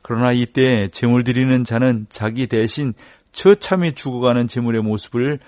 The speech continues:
통해 나름대로 심각성과 죄의 은총을 마음속 깊이 체험하고 있었다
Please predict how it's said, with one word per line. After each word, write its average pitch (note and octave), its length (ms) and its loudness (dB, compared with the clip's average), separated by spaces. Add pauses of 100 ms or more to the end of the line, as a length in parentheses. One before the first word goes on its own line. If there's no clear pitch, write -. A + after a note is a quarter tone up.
(200)
통해 A2+ 440 -4 (580)
나름대로 A#2+ 420 0
심각성과 D3+ 1080 -2 (160)
죄의 A#2+ 440 0 (120)
은총을 B2+ 580 -2
마음속 A2 500 -2
깊이 C#3 560 -2 (300)
체험하고 B2 540 -2
있었다 F2+ 600 -8